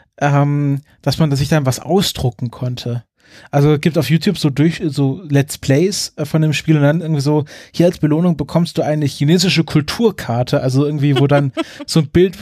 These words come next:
Speaker 1: drauf war, mit, wo jemand Kung Fu macht und das war dann halt so die Chinese Culture Card und die konnte man sich dann richtig ausdrucken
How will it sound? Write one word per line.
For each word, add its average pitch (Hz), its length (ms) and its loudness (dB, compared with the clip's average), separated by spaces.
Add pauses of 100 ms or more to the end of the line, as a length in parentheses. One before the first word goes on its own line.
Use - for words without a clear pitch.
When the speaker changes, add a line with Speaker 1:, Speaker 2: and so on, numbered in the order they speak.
(100)
Speaker 1:
drauf 156 220 2
war, 160 100 4
mit, 156 240 -2
wo 143 180 -2
jemand 151 300 2
Kung 147 160 -2
Fu 196 220 0
macht 180 340 0
und 143 140 -4
das 131 100 -4
war 143 140 2
dann 139 160 0
halt 147 160 2
so 147 160 0
die 139 180 -4
Chinese 147 400 -2
Culture 156 320 -2
Card 151 400 -2 (540)
und 147 180 -4
die 160 60 -4
konnte 160 240 2
man 156 160 4
sich 139 100 0
dann 151 140 0
richtig - 340 -2
ausdrucken 135 800 -2